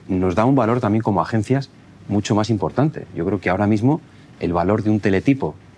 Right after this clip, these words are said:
y el valor de una noticia servida desde una agencia creo que es mucho mayor todavía, ¿no? Y por nuestra, por, en, en nuestro caso y en nuestro día a día, yo, mm, hago también a esa relación o prelación de fuentes, me gustaría hacer referencia al sitio donde están ocurriendo las cosas, al carril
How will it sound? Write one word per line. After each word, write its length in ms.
y 40
el 80
valor 280
de 60
una 120
noticia 340
servida 360
desde 120
una 120
agencia 380
creo 200
que 100
es 180
mucho 280
mayor 240
todavía, 420
¿no? 120
Y 40
por 340
nuestra, 460
por, 280
en, 160
en 100
nuestro 280
caso 220
y 40
en 60
nuestro 220
día 160
a 20
día, 400
yo, 220
mm, 300
hago 200
también 280
a 40
esa 200
relación 340
o 60
prelación 600
de 80
fuentes, 680
me 60
gustaría 280
hacer 160
referencia 420
al 120
sitio 360
donde 160
están 160
ocurriendo 340
las 120
cosas, 360
al 120
carril 360